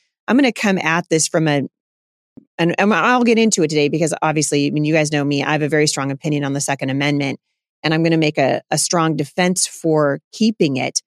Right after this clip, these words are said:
uh, today. And in fact, I actually think we should see more guns, not less, in our schools. I think we need to see teachers who want to be armed should be able to be armed. I think we need,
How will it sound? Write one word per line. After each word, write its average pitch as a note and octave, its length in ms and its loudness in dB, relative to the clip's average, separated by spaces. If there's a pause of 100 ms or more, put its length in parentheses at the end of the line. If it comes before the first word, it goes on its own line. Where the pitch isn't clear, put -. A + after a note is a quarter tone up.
(380)
uh, D3+ 80 0
today. D#3+ 240 2
And D#3 100 2
in E3 60 2
fact, F3+ 300 0
I E3 140 2
actually F3 240 0
think D3+ 280 -2
we E3 160 2
should E3 240 -2
see D#3 280 0
more F3+ 600 2
guns, D3 540 -2
not D#3+ 340 -2
less, D3 400 0
in D3+ 160 -2
our C#3 120 -2
schools. C#3+ 420 -2
I D3+ 120 0
think D#3 220 -4
we E3 100 2
need D#3 160 0
to D#3 60 -2
see C#3+ 440 -2
teachers F3 480 -2
who D#3 120 0
want D#3 340 0
to F#3+ 60 -4
be - 160 -2
armed D3 300 -2
should D3 140 -6
be C#3+ 120 0
able C#3+ 140 -2
to - 80 -12
be C#3 140 -6
armed. D#3+ 260 -2
I D3 60 -4
think C#3+ 180 -12
we D3 80 -4
need, C#3 180 -4